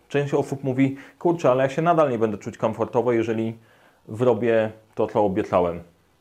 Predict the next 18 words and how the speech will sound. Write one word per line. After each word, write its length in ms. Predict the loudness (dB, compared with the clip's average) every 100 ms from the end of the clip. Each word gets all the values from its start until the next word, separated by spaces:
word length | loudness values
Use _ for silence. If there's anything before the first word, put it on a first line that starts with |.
| _ _ -20 _
To 100 | 0
jest 120 | 2 2
do 60 |
przepracowania 760 | 0 -2 -2 2 0 2 0 -2 -8 _ _
w 100 | -2
tobie. 400 | 0 2 0 -2 -6 _ _ _ _ -4
E, 240 | -2 -2 -4 -10
najczęściej 460 | -6 -2 -2 0 0
okazuje 500 | 2 2 4 2 0
się, 180 | -4 -2
że 320 | 0 0 -2 -4
na 120 | -4
koniec 400 | 0 0 0 -2
masz 140 | -2 -4
plus 260 | -2 -4
dziesięć 340 | -2 -4 -4 -4
do 80 | -2
szacunku 640 | -2 0 -2 0 0